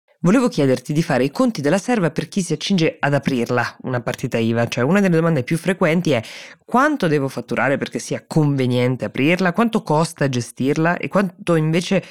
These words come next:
e quando invece si può scegliere di non farlo? Ecco, credo che un tempo si potessero fare collaborazioni occasionali fino a cinquemila euro senza bisogno di averla, no?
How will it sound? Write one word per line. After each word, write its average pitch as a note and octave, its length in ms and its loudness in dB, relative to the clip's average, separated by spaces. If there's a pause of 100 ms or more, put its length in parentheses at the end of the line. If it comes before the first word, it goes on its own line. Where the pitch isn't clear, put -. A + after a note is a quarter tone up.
(160)
e - 120 -4
quando A3+ 280 2
invece E3+ 280 0
si D3 100 -6
può B2 140 -4
scegliere C#3 320 0
di A#2+ 80 0
non G#2 140 -2
farlo? D3+ 420 -2
Ecco, A2+ 180 -8
credo C#3+ 220 -2
che - 80 -4
un A#2+ 400 -4
tempo E3 260 -2
si B2 80 -4
potessero C3 460 -4
fare C#3 220 0
collaborazioni B2+ 600 -2
occasionali C#3 460 0
fino - 640 -4
a - 20 0
cinquemila C3+ 640 0
euro D3 200 2
senza C#3 420 -4
bisogno A#2 380 -2
di A#2 80 0
averla, G#2+ 400 -2
no? E3 320 0